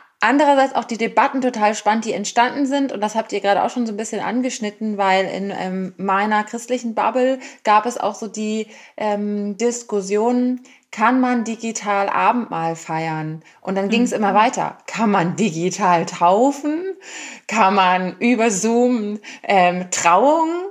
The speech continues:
Speaker 1: schließen? Und, ähm, was ich daran so spannend fand, ich fand die gar nicht dumm, diese Fragen, sondern ich hatte das Gefühl, dass man da total tief theologisch wieder einsteigt und guckt, wo sind wir eigentlich und wo stehen wir eigentlich?
Speaker 2: Mhm.
Speaker 1: Und das mit diesen digitalen Räumen und Möglichkeiten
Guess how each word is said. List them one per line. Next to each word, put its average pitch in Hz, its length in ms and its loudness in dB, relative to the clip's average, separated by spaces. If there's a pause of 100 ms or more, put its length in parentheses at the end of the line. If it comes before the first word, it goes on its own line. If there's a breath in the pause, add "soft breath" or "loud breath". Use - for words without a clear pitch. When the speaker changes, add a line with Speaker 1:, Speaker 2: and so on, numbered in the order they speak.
(220)
Speaker 1:
schließen? 302 840 -2
Und, 214 260 0
ähm, 202 480 2
was 262 200 4
ich 294 80 -2
daran 220 320 2
so 196 80 -4
spannend 254 420 0
fand, 190 240 -2
ich - 140 -8
fand 220 220 -2
die 196 80 -10
gar 190 160 2
nicht 185 260 -6
dumm, 320 220 0
diese 190 240 0
Fragen, 170 560 -4 (180 loud breath)
sondern 208 300 0
ich 202 100 -6
hatte 208 140 -6
das 202 160 -10
Gefühl, 240 420 -2
dass 220 180 -2
man 208 140 -2
da 196 80 0
total 277 540 0
tief 277 280 -4
theologisch 233 480 -2
wieder 208 200 0
einsteigt 196 640 -2
und 202 120 -6
guckt, - 240 -4
wo 202 100 2
sind 233 260 0
wir 269 200 0
eigentlich 160 600 -6
und 175 140 -8
wo 180 80 -8
stehen 220 280 -2
wir 196 160 -2
eigentlich? - 540 -4
Speaker 2:
Mhm. - 60 -10
Speaker 1:
Und 170 80 -10
das 185 180 -4
mit 185 120 -6
diesen 185 260 -6
digitalen 196 560 -6
Räumen 196 360 2
und 170 140 -8
Möglichkeiten 190 640 -4